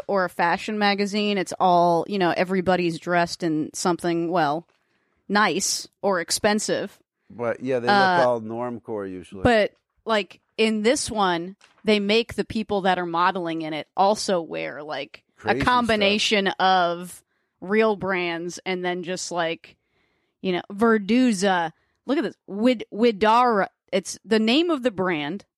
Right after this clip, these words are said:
Speaker 1: is W D I R R R A.
Speaker 2: Wow. So from, like, Yugoslavia or
Speaker 1: <laughs>
Speaker 2: something?
Speaker 1: No, it's just fucking A I generated non-words
Speaker 2: Wow.
Speaker 1: to describe
Speaker 2: This,
Speaker 1: your
Speaker 2: this
Speaker 1: ge-,
Speaker 2: one's a,
Speaker 1: drop shipping
Speaker 2: a
Speaker 1: empire.
Speaker 2: game changer.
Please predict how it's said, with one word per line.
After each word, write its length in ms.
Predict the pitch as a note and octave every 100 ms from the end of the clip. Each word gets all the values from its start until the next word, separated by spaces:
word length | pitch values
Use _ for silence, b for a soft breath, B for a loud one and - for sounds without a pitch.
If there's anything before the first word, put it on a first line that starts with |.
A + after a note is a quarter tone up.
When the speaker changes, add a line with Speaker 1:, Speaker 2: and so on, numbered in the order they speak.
| _
Speaker 1:
is 180 | G3+ F#3
W 640 | D#3+ G#3 A#3 C#4 C4 C4+
D 420 | G3 E3+ G#3+ G#3+ -
I 300 | F3+ F#3+ F#3+ -
R 380 | - F#3 G3 -
R 480 | F3+ F#3 F#3 F#3 F3+ -
R 400 | F#3 F3+ F3+ B2+
A. 420 | F3 F3 D3+ - _ _
Speaker 2:
Wow. 480 | F2+ B2 C3+ G#2 E2+ -
So 160 | C#3
from, 240 | A#2+ D3 C3+
like, 220 | A#2+ G2+
Yugoslavia 680 | A#2 A#2 A2+ C#4 G2 G4 -
or 60 | A#4+
Speaker 1:
<laughs> 180 | - -
Speaker 2:
something? 400 | G#4 A4+ - F4+
Speaker 1:
No, 80 | B4 -
it's 240 | F4+ C#4 -
just 420 | - F#4 E4+ - E4 -
fucking 420 | E4+ E4 D#4+ D4
A 280 | C#4+ B3+ C#4
I 260 | C#4+ C4+ C4+
generated 760 | A3 B3+ B3+ C4 B3+ B3+ B3 G3
non-words 1160 | G3 G#3 A3+ A3+ G3+ G3 A3 G#3 G3+ G#3+ B3
Speaker 2:
Wow. 460 | - A2 G#2+ G2+ F#2+
Speaker 1:
to 100 | -
describe 560 | G#3 G#3 - G#3+ G#3+ A3
Speaker 2:
This, 100 | F3+
Speaker 1:
your 340 | G#3+ G#3+ G#3+ -
Speaker 2:
this 140 | F3
Speaker 1:
ge-, 80 | F#3+
Speaker 2:
one's 180 | G3+ F3
a, 40 |
Speaker 1:
drop 180 | G#3+ A3
shipping 320 | - A#3 F3+
Speaker 2:
a 60 | D#3
Speaker 1:
empire. 200 | D3 D3+
Speaker 2:
game 200 | D#3+ D#3+
changer. 520 | - C#3+ C3+ A2+ A2